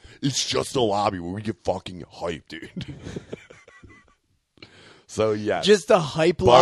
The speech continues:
Speaker 2: lobby.
Speaker 1: had a blast.
Speaker 2: Uh, he sounds like he had a really good time.
Speaker 1: Yeah, dude. Um,
Speaker 2: God damn.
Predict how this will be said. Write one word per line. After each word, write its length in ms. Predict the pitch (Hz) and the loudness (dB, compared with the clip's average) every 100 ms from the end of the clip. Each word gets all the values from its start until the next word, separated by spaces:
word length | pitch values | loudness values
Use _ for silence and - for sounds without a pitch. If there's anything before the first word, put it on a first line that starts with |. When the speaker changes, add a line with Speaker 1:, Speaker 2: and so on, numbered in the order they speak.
| 127 | 10
Speaker 2:
lobby. 140 | 127 | 8
Speaker 1:
had 120 | 185 | 8
a 40 | 98 | 4
blast. 500 | 98 98 87 78 - | -2 -2 -2 -6 -4
Speaker 2:
Uh, 220 | 123 151 | 0 2
he 180 | 147 156 | 2 0
sounds 340 | - 151 143 | 0 2 2
like 120 | 131 | 2
he 80 | 123 | 2
had 140 | 123 113 | 2 4
a 60 | |
really 280 | 110 107 98 | 2 2 -2
good 160 | 95 82 | -4 -8
time. 300 | 92 82 76 | -10 -10 -8
Speaker 1:
Yeah, 260 | 110 92 82 | -4 -4 -6
dude. 360 | 85 90 90 - | -8 -10 -10 -4
Um, 720 | 98 95 90 90 87 85 82 _ _ _ - | 0 2 4 4 2 0 -8 _ _ _ -12
Speaker 2:
God 300 | 120 131 113 | -8 -8 -6
damn. 400 | 98 92 82 | -6 -8 -10